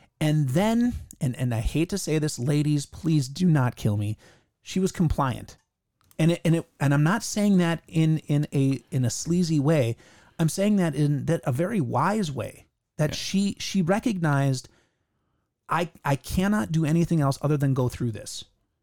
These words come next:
Speaker 1: And so if I'm going to go through this, I'm going to go through this the very best that I can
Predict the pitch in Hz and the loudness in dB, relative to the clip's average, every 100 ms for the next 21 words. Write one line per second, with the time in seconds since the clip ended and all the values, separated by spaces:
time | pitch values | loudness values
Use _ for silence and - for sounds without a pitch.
0 | _ - 139 - 147 143 135 151 170 175 | _ -2 -2 0 -2 -2 0 2 2 2
1 | 180 202 170 160 - 175 127 107 - - | 2 0 0 0 0 -2 -2 -4 -6 -4
2 | 143 139 156 175 165 143 - 151 127 - | -2 0 0 0 2 0 0 0 0 -2
3 | 117 117 127 131 117 131 - 139 123 117 | -8 -6 -2 0 0 -2 -2 -2 -2 -2
4 | - 127 101 | -2 -2 -4